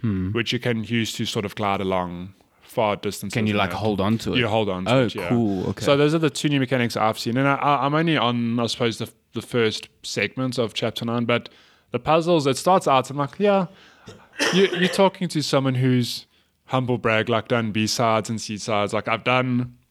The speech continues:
Speaker 2: the hardest of the hard shit that
Speaker 1: That
Speaker 2: Celeste has
Speaker 1: Celeste
Speaker 2: to
Speaker 1: can
Speaker 2: offer."
Speaker 1: throw at you, yeah.
Speaker 2: But these levels are still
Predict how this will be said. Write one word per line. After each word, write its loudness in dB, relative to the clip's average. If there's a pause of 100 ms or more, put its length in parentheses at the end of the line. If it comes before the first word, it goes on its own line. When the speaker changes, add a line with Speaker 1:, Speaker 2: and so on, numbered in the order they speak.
Speaker 2:
the 2
hardest 0
of -4
the -6
hard 0
shit -2
that -2
Speaker 1:
That -16
Speaker 2:
Celeste -2
has 0
Speaker 1:
Celeste 2
Speaker 2:
to -2
Speaker 1:
can 0
Speaker 2:
offer." -4
Speaker 1:
throw 0
at -6
you, -2
yeah. -4
Speaker 2:
But 2
these -2
levels 2
are 0
still 0